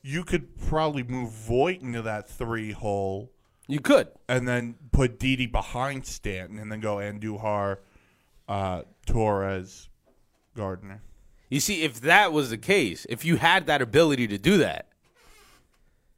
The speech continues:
Speaker 2: then I, then go ahead, man. Take your, take your pick at the candy store. Like, seriously. You can do whatever the hell you want with that lineup. But you, but you don't have that ability right now.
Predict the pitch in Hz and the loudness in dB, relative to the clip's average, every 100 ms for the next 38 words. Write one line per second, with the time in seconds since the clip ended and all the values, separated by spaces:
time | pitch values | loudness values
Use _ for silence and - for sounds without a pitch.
0 | _ _ _ _ - - _ _ 139 175 | _ _ _ _ -20 -20 _ _ 4 8
1 | 233 214 - 147 185 185 120 151 160 170 | 8 6 0 4 6 6 2 0 4 4
2 | 151 139 127 _ _ - _ - 214 196 | 2 -6 -14 _ _ -20 _ 2 6 6
3 | 147 190 147 143 135 139 123 185 180 147 | 6 4 4 2 0 -4 -2 -2 0 -4
4 | 123 _ - 185 190 165 - 185 147 117 | -4 _ -2 0 0 0 0 0 -2 -2
5 | - 208 127 - 98 80 - _ 104 95 | 2 2 0 -8 -12 -14 -18 _ -8 -6
6 | - 220 151 90 76 - - - - - | 2 4 2 -6 -14 -18 -20 -14 -10 -10
7 | 135 _ - 247 359 196 160 160 151 165 | -12 _ -2 2 6 6 8 6 6 6
8 | 160 165 277 202 123 95 78 - 156 220 | 6 8 8 6 2 -2 -8 -6 2 4
9 | 254 160 190 190 247 202 220 220 202 180 | 4 4 2 6 6 6 2 4 4 6
10 | 294 185 123 104 92 82 | 6 6 4 2 0 -6